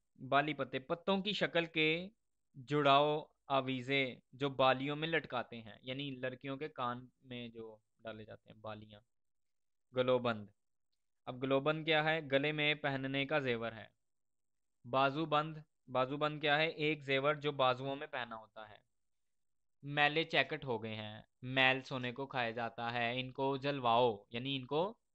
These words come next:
उजलवाओ, साफ करवाओ। मिजाजदार ने कहा, "कौन डोरा डलवाए और कौन उजलवा कर लाए?" यानी वो काहिल है, हमारी तरह सुस्त है, जैसे हमें भी माँ बाप का कोई काम कहते हैं, हम कहते हैं, "वो छोड़ो, क्या करना है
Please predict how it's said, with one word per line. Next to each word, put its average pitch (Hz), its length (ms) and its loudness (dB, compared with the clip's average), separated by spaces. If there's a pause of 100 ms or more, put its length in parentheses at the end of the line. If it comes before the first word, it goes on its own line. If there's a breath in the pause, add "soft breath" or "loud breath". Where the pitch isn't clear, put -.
(120)
उजलवाओ, 131 440 -2
साफ 120 340 -4
करवाओ। 110 340 -16 (2250)
मिजाजदार 139 520 6
ने 139 120 -4
कहा, 123 320 4
"कौन 139 440 0
डोरा 127 300 4
डलवाए 123 480 2
और 131 160 0
कौन 123 320 -4
उजलवा 120 440 -2
कर 120 220 -8
लाए?" 110 240 -8
यानी 151 240 -6
वो 170 120 -4
काहिल 135 460 2
है, 104 260 -10 (300)
हमारी 120 320 2
तरह 123 220 -4
सुस्त 123 340 -14
है, 110 100 -8
जैसे 120 240 -6
हमें 120 220 -4
भी 135 300 -8 (120)
माँ 113 220 -4
बाप 120 260 -4 (100)
का 117 140 -4
कोई 117 240 -10
काम 117 280 -4
कहते 123 220 -8
हैं, 127 80 -6
हम 117 80 -8
कहते 117 240 -14
हैं, 123 80 -8
"वो 127 60 -6
छोड़ो, 117 300 -10
क्या 120 220 -6
करना 110 300 -16
है 110 60 -14